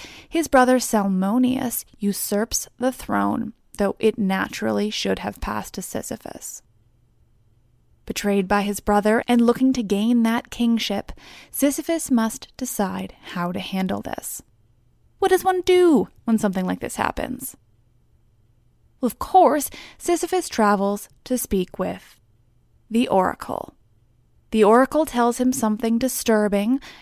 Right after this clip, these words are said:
as she is wont to do. Sisyphus is instructed to have children with his niece, and such children will, apparently, avenge him. Gross.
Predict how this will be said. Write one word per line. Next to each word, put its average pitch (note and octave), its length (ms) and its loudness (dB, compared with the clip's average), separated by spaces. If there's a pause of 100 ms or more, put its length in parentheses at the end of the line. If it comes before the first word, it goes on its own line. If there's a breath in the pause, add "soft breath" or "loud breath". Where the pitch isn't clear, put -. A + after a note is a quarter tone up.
(100)
as G3+ 180 2
she G3+ 220 0
is F#3+ 100 0
wont G3 280 -2
to G#3+ 80 -8
do. G#3 420 -2 (580 loud breath)
Sisyphus C4 480 0
is B3 140 -4
instructed D4 720 -2 (240 loud breath)
to B3+ 100 0
have A#3 520 2
children D#4 640 0 (120)
with C#4+ 320 -4 (140)
his D4 280 -2
niece, G3+ 600 0 (400)
and A3 240 0
such - 320 -4
children A3+ 580 2 (120)
will, G3+ 360 2 (320 loud breath)
apparently, - 840 -4 (420)
avenge G3 540 0
him. - 280 -12 (840)
Gross. - 600 -2